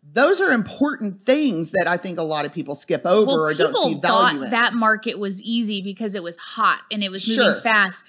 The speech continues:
Speaker 2: What you don't realize is a lot of agents were working twice
Speaker 1: Oh, yeah.
Speaker 2: as hard, double the amount of time,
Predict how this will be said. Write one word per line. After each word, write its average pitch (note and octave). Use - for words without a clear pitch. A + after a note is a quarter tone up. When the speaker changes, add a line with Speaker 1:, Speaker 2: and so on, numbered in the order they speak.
Speaker 2:
What C#4
you C#4+
don't B3
realize A3
is F#3+
a G3+
lot G3+
of A3
agents G3+
were G3+
working G3
twice A3+
Speaker 1:
Oh, F#3+
yeah. F3
Speaker 2:
as -
hard, A3
double A#3
the A#3
amount A3+
of A3
time, G#3+